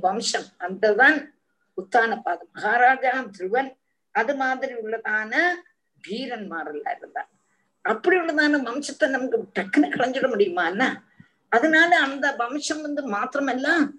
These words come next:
சதா நேரமும் பகவானை பூஜிச்சுட்டு இருந்தா. அமோக வீதியாகி நிருபா வம்சேஸ்மின் கேசவ ஆசிரயா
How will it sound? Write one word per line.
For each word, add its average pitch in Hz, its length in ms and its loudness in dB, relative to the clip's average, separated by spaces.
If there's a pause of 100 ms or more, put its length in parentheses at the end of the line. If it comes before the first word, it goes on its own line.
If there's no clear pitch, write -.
(280)
சதா - 400 -6 (460)
நேரமும் 330 540 -2
பகவானை 277 460 2
பூஜிச்சுட்டு 226 640 -2
இருந்தா. - 220 0 (500)
அமோக 302 600 4
வீதியாகி 269 840 -4
நிருபா 208 420 -4 (140)
வம்சேஸ்மின் 240 960 -4
கேசவ 349 680 -2 (380)
ஆசிரயா 254 720 -6